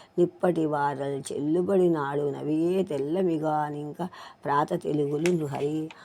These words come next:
అని చెప్తూ ప్రాతెనుగును అప్పకవ్యంలో లక్ష్యాలు లేవు, కానీ ఈ మాలికలో మాత్రం ఉంది. న-, నన్-, ననబోడి నన్ను నో-, ను చోటను కండ్లు పండ్లు బుగ్గలు బొడ్డు ముడ్డి,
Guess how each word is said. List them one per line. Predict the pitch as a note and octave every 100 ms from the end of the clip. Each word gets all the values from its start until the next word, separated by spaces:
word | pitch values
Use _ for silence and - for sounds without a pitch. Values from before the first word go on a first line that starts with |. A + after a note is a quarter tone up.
| - -
అని | D#3 D3 D3+
చెప్తూ | E3 G3 G3 - - _
ప్రాతెనుగును | D3+ B2+ F3 G3 F#3+ F3+ F3
అప్పకవ్యంలో | D3+ - F3 F#3 F3+ E3 D#3+ D#3
లక్ష్యాలు | C#3+ C#3+ - F3 E3+ C#3+
లేవు, | C#3 C#3 - - _ -
కానీ | D#3 F3 G#3+
ఈ | - F3+
మాలికలో | D#3+ C3+ E3+ F3+ F#3 D#3
మాత్రం | D3 D3 F3+ F3
ఉంది. | C3 C3+ D#3 - - - _ _ _ - D3+
న-, | G#2+ C3+
నన్-, | A2+ C3+ - - C3+
ననబోడి | A#2+ D#3 D#3+ F3+ G3 G3+
నన్ను | F#3+ E3 D#3+ D3+
నో-, | D3+ D#3 D#3+ - -
ను | F3+ D#3 -
చోటను | B2+ D#3 F#3 F#3+ G3+
కండ్లు | C#3+ D#3 E3 F#3
పండ్లు | F#3 F3+ F#3+ G#3 G#3 - - -
బుగ్గలు | D3+ D#3+ F#3 G3 F#3+ E3 - _ _
బొడ్డు | E3 E3 E3 E3+ G#3+
ముడ్డి, | F3 D#3 D#3 E3 A3+